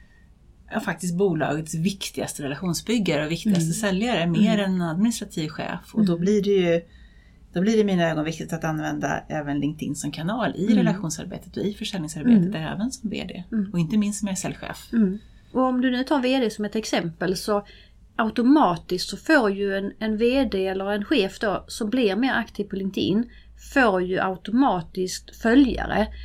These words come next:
Speaker 2: För att jag som, om jag ska säga, vanlig människa
Speaker 1: Mm. Mm.
Speaker 2: har ju ingen inblick i deras verksamhet och deras arbetsvardag.
Speaker 1: Mm.
Speaker 2: Och om den personen helt plötsligt då, förhoppningsvis med någon tanke bakom,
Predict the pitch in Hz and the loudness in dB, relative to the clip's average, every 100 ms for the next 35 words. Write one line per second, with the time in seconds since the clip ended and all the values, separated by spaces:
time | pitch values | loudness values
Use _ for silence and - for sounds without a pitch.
0 | - - - 226 233 262 214 185 - 196 | -16 -6 0 0 2 4 4 2 -2 -2
1 | 196 - 208 208 214 208 202 214 277 254 | -2 -4 -4 -4 -2 2 4 6 8 8
2 | 185 202 220 262 320 226 233 226 311 - | 8 6 8 10 8 8 6 6 4 -4
3 | - 220 208 185 202 254 214 226 311 - | -8 -8 -8 -10 0 4 6 8 6 6
4 | 214 240 311 302 180 165 - 185 202 262 | 4 8 8 6 0 -2 -4 4 6 6
5 | 277 185 - 247 330 - 190 180 - 202 | 4 2 4 4 4 -2 -4 -4 -4 0
6 | 214 247 254 180 180 208 294 277 - 170 | 4 4 2 0 2 4 4 2 -2 -2
7 | 160 104 165 - 202 202 175 - - - | -2 -2 -2 0 0 0 -8 -16 -8 -2
8 | 220 226 233 262 202 170 185 - 320 247 | 0 2 2 2 0 -2 -4 4 6 6
9 | 196 196 190 269 175 - 233 - - 233 | 2 -2 0 2 2 0 0 0 -2 -2
10 | 302 208 208 277 330 240 202 - 226 220 | 0 2 4 2 -2 -10 -12 0 2 2
11 | 202 220 220 285 277 285 294 208 226 247 | 0 0 4 4 6 4 4 2 2 2
12 | - | -2